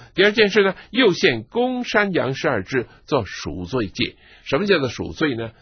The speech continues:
就是他们把那个公羊十二只，我相信呢，每一只代表一个支派啊。到神的面前，就要这个支派的首领呢，按手在这个羊羔的头上，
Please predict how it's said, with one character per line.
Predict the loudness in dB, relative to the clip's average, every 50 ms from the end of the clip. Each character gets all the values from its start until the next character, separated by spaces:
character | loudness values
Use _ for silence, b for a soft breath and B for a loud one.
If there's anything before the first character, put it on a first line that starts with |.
| b b
就 | _ -6 -4 -4
是 | -4
他 | -4 -6 -4
们 | -4 -4 -4 -6 -8 -12
把 | -12 -10 -8
那 | -8 -8 -8
个 | -8 -8
公 | -8 -8 -6 -6
羊 | -6 -6 -6 -6
十 | -6 -4 -2 -2
二 | -2 -2
只， | -4 -4 -6 -6 -6 -6
我 | -8 -4
相 | -2 0 0 0
信 | -2 -4 -6 -6
呢， | -6 B B B B B B
每 | -4 -2 -2
一 | -2 -2
只 | -4 -4 -4 -4 -4 -4
代 | -2 -2 -2 -2 -2
表 | -4 -8 -10 -10 -12 -14 b b b
一 | -12 -8 -6 -4
个 | -4 -4 -6 -6
支 | -6 -8 -6
派 | -4 -4 -4 -4 -6 -8
啊。 | -4 -2 -2 -2 -4 _ _ _ _ _ _ _ _ _ _ _ _ _ _ _ _ _ _ _ _ _ _
到 | -2 -2 -2 0
神 | 0 -2 -2
的 | 0 0
面 | 0 0 0 2
前， | 2 0 0 0 -4 b b b b b b b b
就 | -6 -2 0
要 | 2 2 2 2
这 | 0 -4 -6
个 | -6 -8
支 | -8 -10 -10 -12
派 | -10 -6 -6 -4 -4 -6
的 | -6 -10
首 | -8 -8 -6 -6
领 | -6 -6 -8 -10 -10 -8
呢， | -6 -4 -4 -4 B B B B
按 | -2 0 0 0
手 | -2 -6 -6 -8
在 | -8 -8 -8 -8
这 | -8 -8 -10
个 | -10 -10 -10
羊 | -8 -6 -6 -6 -6 -4
羔 | -4 -4 -4 -2
的 | -4 -8
头 | -10 -8 -6 -4 -4 -2
上， | -2 -2 -2